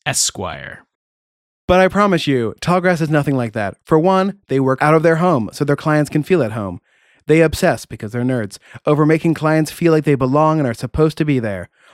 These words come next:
Speaker 2: Also, their kids might make an appearance. They will take time to answer all of your questions,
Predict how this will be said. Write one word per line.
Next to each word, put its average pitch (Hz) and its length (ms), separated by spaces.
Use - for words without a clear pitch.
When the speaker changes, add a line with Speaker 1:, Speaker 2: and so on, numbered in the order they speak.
Speaker 2:
Also, 156 460
their 165 120
kids 196 240
might 131 160
make 117 160
an 117 80
appearance. 98 500
They 151 140
will 170 100
take 165 180
time 156 220
to 147 80
answer 139 340
all 160 180
of 147 60
your 156 100
questions, 104 580